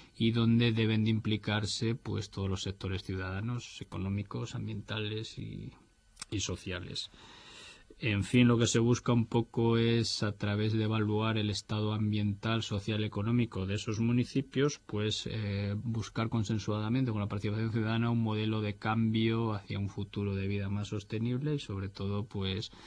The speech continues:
desarrollar cómo queremos que, que en el futuro sea nuestro municipio, o el municipio donde se, se desarrollen estos procesos de Agenda veintiuno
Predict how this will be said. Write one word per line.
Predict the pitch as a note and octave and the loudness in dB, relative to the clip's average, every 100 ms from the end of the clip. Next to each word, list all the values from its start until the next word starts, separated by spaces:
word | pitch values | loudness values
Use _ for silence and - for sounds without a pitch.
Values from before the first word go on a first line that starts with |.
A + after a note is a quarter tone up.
| - - - - | -20 -20 -10 -2
desarrollar | G#2 - G#2 G2 G2 G#2 G#2 G#2+ G#2+ G#2 G2+ G2+ - | 0 0 0 0 2 2 2 2 2 0 -2 -4 -6
cómo | A2 G#2+ A2 A2 - | -6 -2 -2 -2 -4
queremos | - G#2 G#2+ G#2 A2 - | -6 -4 -2 -2 -2 -6
que, | - F#2+ F#2 F#2 F#2+ F#2+ | -8 -6 -4 -6 -8 -10
que | - G2 | -10 -8
en | G#2 | -6
el | G2 | -6
futuro | - F#2+ G#2 G2 | -6 -6 -4 -4
sea | - G2 | -6 -6
nuestro | F#2+ - | -6 -8
municipio, | F#2 F#2 G2+ - - - G2+ | -8 -8 -10 -16 -16 -16 -14
o | - - | -12 -12
el | - | -8
municipio | G2+ F#2+ - G2+ G2 F#2+ | -4 -4 -4 -6 -6 -6
donde | F#2+ F#2+ | -4 -6
se, | - F#2 F2+ | -6 -6 -6
se | - A2 | -2 0
desarrollen | G#2 G#2+ G#2+ G#2 | 0 0 -2 -4
estos | G2+ G#2+ | -4 -8
procesos | G2+ F#2+ - G#2 | -4 2 2 2
de | F#2 | -4
Agenda | - G2+ | -6 -6
veintiuno | G2 F#2+ F2+ F#2+ F#2+ F#2+ | -4 -6 -6 -6 -6 -8